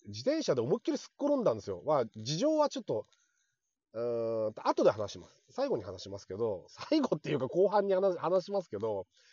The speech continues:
あのー、いろいろね、こう、不注意とか、気をつけなきゃいけないってことが、少し、あの、改めて分かったので、その辺の判断とか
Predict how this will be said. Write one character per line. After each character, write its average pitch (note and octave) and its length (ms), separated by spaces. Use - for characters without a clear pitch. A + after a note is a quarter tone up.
あ A2+ 140
の G#2+ 100
ー、 G#3 40
い A#3+ 40
ろ D#4+ 140
い D4+ 40
ろ D4+ 100
ね、 C#4+ 120
こ B3 140
う、 - 20
不 - 140
注 C#4+ 280
意 F3 80
と B2+ 140
か、 B2+ 380
気 - 100
を C4 80
つ - 60
け C#4+ 60
な C4+ 100
き G3 40
ゃ E3 40
い C3 40
け D3+ 60
な D3 80
い D3 40
っ - 20
て C3 100
こ G#2+ 100
と A2 80
が、 G#2+ 120
少 C4+ 100
し、 D#3 140
あ A2+ 100
の、 G#2+ 220
改 A#3 360
め D#3+ 100
て - 260
分 A2+ 180
か D#3 120
っ D3+ 60
た G#2 80
の G2 120
で、 A2+ 260
そ G#3 140
の A3+ 100
辺 G#3+ 220
の G3+ 80
判 G#3+ 260
断 A#2 180
と - 120
か A#2+ 180